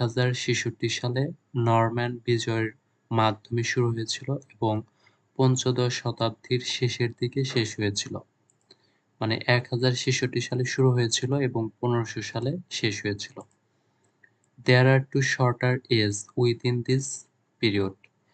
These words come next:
এই সময়ের মধ্যে দুটি ছোট, আহ, এজ রয়েছে, যেমন দুটি শর্টার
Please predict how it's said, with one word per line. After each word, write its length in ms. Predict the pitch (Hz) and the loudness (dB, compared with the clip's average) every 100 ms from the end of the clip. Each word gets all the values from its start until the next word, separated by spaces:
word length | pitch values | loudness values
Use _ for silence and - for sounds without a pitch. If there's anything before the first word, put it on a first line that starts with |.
| _ _ _ | _ _ _
এই 160 | 139 127 127 | 4 4 4
সময়ের 320 | 143 139 139 139 | 2 4 4 2
মধ্যে 280 | 135 135 135 135 | -2 -2 -2 0
দুটি 320 | 127 123 127 139 196 - _ - | 0 0 0 0 0 -8 _ -10
ছোট, 280 | - 131 131 123 123 131 - _ _ _ - | -2 -2 2 2 2 -2 -6 _ _ _ -4
আহ, 240 | 107 104 104 120 | -2 0 2 2
এজ 100 | 120 - - | 2 0 0
রয়েছে, 420 | 120 110 104 - 131 185 - _ _ 117 | 2 2 0 -2 -2 -2 -8 _ _ -2
যেমন 260 | 107 107 104 - - | 0 0 -4 -10 -2
দুটি 220 | 123 123 127 | -2 0 -2
শর্টার 300 | - 107 107 | 0 0 0